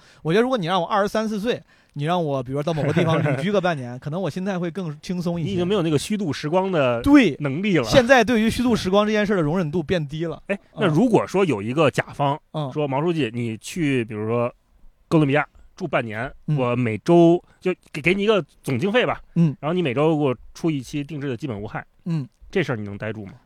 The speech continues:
Speaker 1: 我听起来会好很多。但是啊，
Speaker 2: 嗯。
Speaker 1: 你看这个问题，刚才那个，那个一冰，
Speaker 2: 就工，工资就跟你现在上班一样。
Speaker 1: 一冰说那个叫什么驻扎计划，叫什么？
Speaker 2: 驻留。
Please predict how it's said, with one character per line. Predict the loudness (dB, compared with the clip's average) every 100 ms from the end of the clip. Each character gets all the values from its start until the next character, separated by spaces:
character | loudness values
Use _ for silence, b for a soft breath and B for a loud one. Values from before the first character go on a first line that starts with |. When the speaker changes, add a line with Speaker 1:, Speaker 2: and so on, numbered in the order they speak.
| _
Speaker 1:
我 | -4 -2
听 | 0
起 | -2
来 | -2
会 | -2 -4
好 | -4 -6
很 | -6 -8
多。 | -12 -12 _ _ b b b
但 | 4 4
是 | 0 -4
啊， | -6 -8
Speaker 2:
嗯。 | -6
Speaker 1:
你 | -4
看 | -4
这 | -4
个 | -6
问 | -6 -10
题， | -12 -14 -18 -20 b b b _
刚 | -4 -2
才 | -2
那 | -2
个， | -6 -8 -10
那 | -8
个 | -6 -8 0
一 |
冰， | 4
Speaker 2:
就 | 4
工， | 2 -4
工 | -2
资 | 0
就 | 0 2
跟 | 2
你 | 2 2
现 | 4 4
在 | 4
上 | 6
班 | 4
一 | 4
样。 |
Speaker 1:
一 |
冰 |
说 |
那 |
个 |
叫 |
什 | 2
么 | -2
驻 | -4
扎 | -2 -2
计 | -2
划， | -4 -6 -8
叫 |
什 | 2
么？ |
Speaker 2:
驻 | 6
留。 | 6 4